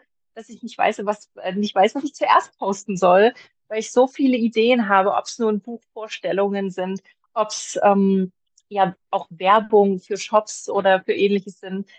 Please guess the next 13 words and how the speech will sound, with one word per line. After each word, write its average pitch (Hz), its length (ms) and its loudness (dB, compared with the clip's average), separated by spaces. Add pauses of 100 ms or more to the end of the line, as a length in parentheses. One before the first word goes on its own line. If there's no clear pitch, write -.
(160)
Dann 196 320 -2 (160)
habe 196 180 -4
ich, - 180 -6
integriere 226 380 2
ich 233 80 4
ja 226 100 6
meine 208 220 4
Cosplays, 185 800 2
meine 185 500 2 (100)
fantasievollen 214 880 0
Bilder. 202 680 4 (360)
Also 208 280 -4 (1040)
der 208 440 2